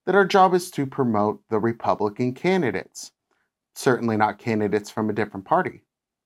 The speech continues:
I've been scouring op-eds, Facebook posts, as well as other social media sites, but I have yet to find any promotion from Doyle Beck or Brian Smith for Ammon Bundy. Luna made mention of a donation to a pac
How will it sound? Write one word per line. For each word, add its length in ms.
I've 60
been 140
scouring 500
op-eds, 580
Facebook 420
posts, 340
as 160
well 160
as 200
other 200
social 420
media 320
sites, 600
but 80
I 60
have 160
yet 200
to 60
find 260
any 240
promotion 540
from 180
Doyle 260
Beck 360
or 80
Brian 300
Smith 300
for 340
Ammon 280
Bundy. 420
Luna 240
made 220
mention 360
of 100
a 40
donation 580
to 160
a 60
pac 420